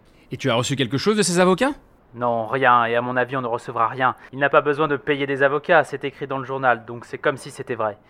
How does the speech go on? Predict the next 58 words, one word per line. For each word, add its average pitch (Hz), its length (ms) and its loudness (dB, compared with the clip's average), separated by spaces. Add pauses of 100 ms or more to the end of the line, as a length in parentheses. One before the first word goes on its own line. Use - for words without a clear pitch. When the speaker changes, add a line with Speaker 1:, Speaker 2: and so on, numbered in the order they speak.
(200)
Speaker 2:
Tout 214 100 -4
le 185 100 2
pays 175 240 -4
pense 170 300 -4
maintenant 160 320 -2
que 156 100 -14
ces 139 160 -14
petits 147 360 -14
cons 151 160 -6
de 131 80 -6
Scour 143 460 4 (260)
ont 135 100 6
un 143 80 8
procès 147 340 -2
au 139 100 0
cul. 110 280 -16 (100)
Aucun 170 280 2
autre 165 200 0
investisseur 147 500 4
ne 135 100 -4
nous 131 160 2
approchera. 113 460 -2 (440)
Speaker 1:
Et 120 60 -4
on 123 80 -2
fait 135 140 0
quoi 147 180 4
à 139 60 4
ton 135 120 0
avis ? 123 360 2 (120)
On 117 80 -4
contre-attaque ? 127 640 0
Speaker 2:
Je - 140 -14
te 123 100 -2
rappelle 113 320 2
qu'on 123 140 -4
n'a 117 100 0
plus - 160 -8
une 117 80 -8
thune. 110 300 -8 (160)
On 120 80 -8
n'a 120 100 6
pas 127 120 6
le 120 40 -4
choix, 127 260 2
il 117 60 -2
nous 117 80 -8
poursuit 131 360 -10
pour - 160 -6
qu'on 117 140 -8
prenne 131 200 -2
son 123 180 -10
argent, 117 420 2
alors 135 220 6
on 143 80 6
va 139 120 8
appeler 143 240 6
ce 151 100 -6
trou-duc 139 480 -6